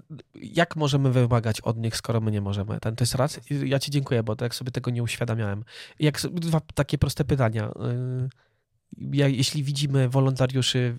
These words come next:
Wielkiej Orkiestry, Orkiestry Świątecznej Pomocy, to kto tam jest? Młodzi ludzie czy sta-, czy starsi? Raczej młodzi, nie? Jeśli są jakieś akcje, ja sobie tak pozwolę ze swojego podwórka, nie? Przykościelne. To tam są ra-, raczej ludzie młodzi.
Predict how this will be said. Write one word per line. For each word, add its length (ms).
Wielkiej 300
Orkiestry, 480
Orkiestry 380
Świątecznej 360
Pomocy, 360
to 100
kto 200
tam 180
jest? 240
Młodzi 360
ludzie 240
czy 120
sta-, 180
czy 180
starsi? 480
Raczej 300
młodzi, 440
nie? 220
Jeśli 200
są 120
jakieś 360
akcje, 540
ja 160
sobie 220
tak 140
pozwolę 280
ze 80
swojego 360
podwórka, 480
nie? 160
Przykościelne. 640
To 80
tam 140
są 140
ra-, 300
raczej 260
ludzie 280
młodzi. 440